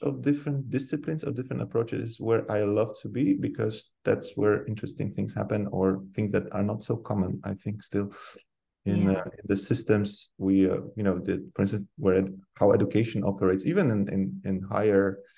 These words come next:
Speaker 1: you know, from primary, secondary to, to higher education, it's still, we still have this specificity, these clusters of, of knowledge. And the
Speaker 2: Yeah.
Speaker 1: interactions between these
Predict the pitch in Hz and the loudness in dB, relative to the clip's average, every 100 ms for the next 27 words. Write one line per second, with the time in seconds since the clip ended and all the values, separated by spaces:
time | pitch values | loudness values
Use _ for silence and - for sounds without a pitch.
0 | - _ _ - 101 95 107 98 113 117 | -20 _ _ -2 0 0 -2 4 4 6
1 | 107 104 101 107 107 107 101 101 98 95 | 4 4 0 0 4 4 4 2 -2 -2
2 | - 101 101 101 101 92 98 - - - | -4 -6 0 4 4 4 0 -2 -2 0
3 | 98 92 - - 98 - - 98 95 - | 0 0 -2 -2 -2 -4 -10 -8 -8 -6
4 | 113 113 107 104 98 95 - - _ - | 0 2 2 2 0 -2 -10 -20 _ -20
5 | - 110 - 98 120 120 110 - 101 95 | -6 -4 -4 0 2 2 0 0 0 -2
6 | - - 107 - 95 92 - 92 - 101 | -2 2 2 2 0 0 0 -4 -6 -6
7 | - 95 98 98 - - _ _ _ _ | 2 6 6 6 2 -8 _ _ _ _
8 | _ _ _ _ 175 95 95 101 - 113 | _ _ _ _ -4 0 2 2 4 4
9 | 120 - 113 104 101 107 107 104 98 - | 4 2 0 0 -2 0 0 2 0 -4
10 | - 110 101 101 | -8 -2 0 -2